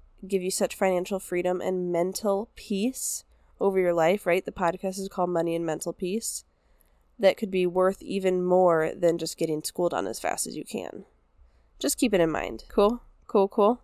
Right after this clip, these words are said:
Okay, guys, and then if you're not as much interested in the stuff that I laid out in this episode, just know there's so much more in the online course I have, Debt Free College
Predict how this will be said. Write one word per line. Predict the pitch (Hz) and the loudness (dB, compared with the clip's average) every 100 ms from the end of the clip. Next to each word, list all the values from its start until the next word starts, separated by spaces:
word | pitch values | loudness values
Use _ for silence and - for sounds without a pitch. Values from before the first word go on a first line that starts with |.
| - | 6
Okay, | 226 220 214 185 | 10 10 8 6
guys, | 160 156 | 6 4
and | - 208 | 4 6
then | 202 - | 6 6
if | 202 208 - - | 4 2 -4 -12
you're | 220 214 185 | -2 2 4
not | 220 440 453 | 6 6 8
as | 269 | 8
much | 226 196 - | 8 6 6
interested | 214 208 208 196 - 185 | 4 4 4 2 4 4
in | - 196 | 4 2
the | 190 | 2
stuff | 185 - 180 | 2 0 0
that | 180 | 2
I | 175 | 2
laid | 175 170 | 4 4
out | 165 | 4
in | 175 | 2
this | 185 - - - - | -2 -4 -10 -20 0
episode, | 240 277 - 220 | 2 4 6 6
just | 214 254 | 6 4
know | 277 | 6
there's | 240 208 | 8 6
so | - - - 220 247 247 214 - | 4 2 6 10 10 10 8 6
much | 196 175 180 - - - | 2 4 4 2 -4 -2
more | 196 196 180 165 - - - _ _ | 2 4 6 4 0 -10 -20 _ _
in | - 214 220 233 - | 8 10 10 8 4
the | - 202 | 4 4
online | 139 196 180 190 | 6 6 4 2
course | - 302 302 | 6 6 8
I | |
have, | 240 214 214 | 6 6 6
Debt | 190 | 2
Free | 214 | 2
College | - 180 165 | 0 2 0